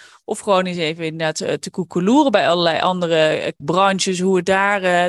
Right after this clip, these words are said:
daar aan toe gaat. Dat zijn we helemaal niet gewend, niet ingericht, dus vinden we dat ook gewoon ook een beetje, een beetje vreemd. En, ehm, ik heb dat zelf inderdaad ook wel gemerkt, dat ik heb ook een,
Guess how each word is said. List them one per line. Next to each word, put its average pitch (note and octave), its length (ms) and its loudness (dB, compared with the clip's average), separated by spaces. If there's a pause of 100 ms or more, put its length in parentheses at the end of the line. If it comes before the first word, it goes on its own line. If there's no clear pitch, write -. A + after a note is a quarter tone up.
daar G#3 260 2
aan F#3+ 220 -6
toe D4 160 -6
gaat. D#3 360 -4 (360)
Dat A3+ 120 -6
zijn C4+ 180 2
we A#3 100 2
helemaal A3+ 360 2
niet F3 240 -6
gewend, G#3+ 440 0
niet G3+ 180 -4
ingericht, A3 720 0
dus C4 300 0
vinden F#3 280 -6
we D#3 80 -2
dat D3+ 180 -4
ook - 200 -8
gewoon - 380 -8
ook E3 180 -4
een E3 100 -4
beetje, D#3 500 -2
een E3+ 120 -8
beetje D#3+ 280 -2
vreemd. F3 560 -2 (920)
En, F3 360 0
ehm, D#3 640 -2 (280)
ik - 120 0
heb G3 100 2
dat F3 100 -2
zelf B3 280 2
inderdaad G#3+ 340 2
ook G#3+ 140 2
wel G#3 160 4
gemerkt, G3+ 440 0
dat G3+ 120 -6
ik G3+ 100 -14
heb G3+ 180 -4
ook E3 160 -2
een, G#3+ 140 -4